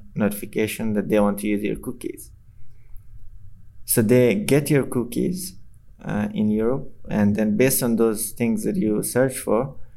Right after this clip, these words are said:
they give you advertisements, which means that a local European who is only busy searching about University of Amsterdam, University of Oxford, or Zara, or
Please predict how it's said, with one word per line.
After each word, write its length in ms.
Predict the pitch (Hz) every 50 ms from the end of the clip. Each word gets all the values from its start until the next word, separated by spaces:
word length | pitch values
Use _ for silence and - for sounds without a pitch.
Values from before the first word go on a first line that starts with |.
| - - - - - - - -
they 220 | - - 113 113
give 280 | 104 95 107 110 107 98
you 340 | 107 107 104 104 101 101 -
advertisements, 880 | - 104 101 98 98 - 117 95 90 82 - - - - - - - - - - - - - - - -
which 260 | - 110 120 120 -
means 280 | 127 127 120 113 104 95
that 140 | 101 95 101
a 60 | 101
local 680 | 101 104 117 120 120 120 123 113 113 107 104 104 101
European 880 | 101 104 107 117 123 127 123 - 107 107 110 135 156 165 - - - - - - - - - - - - - - - - - - - - - -
who 120 | - 113
is 120 | 113 104 104
only 560 | 110 107 107 104 104 101 101 101 98 101 - - - - - - - - - - -
busy 320 | 110 117 117 110 101 110
searching 640 | 104 - - 113 110 104 - - 110 107 104 98 101
about 260 | 95 101 98 95 -
University 360 | 104 101 101 101 98 101 - 101
of 140 | 95 - -
Amsterdam, 640 | 123 131 135 131 - - 117 120 120 120 120 117 113
University 380 | 104 98 101 98 98 - 104
of 100 | 98 - - -
Oxford, 580 | 131 131 - - - - 117 113 113 113 87
or 380 | 87 98 95 95 95 98 98 98 - - - - - - - -
Zara, 720 | 110 101 101 117 117 120 120 120 120 120 117 117 117 113 104
or 540 | 98 98 95 95 95 95 95 101 98 101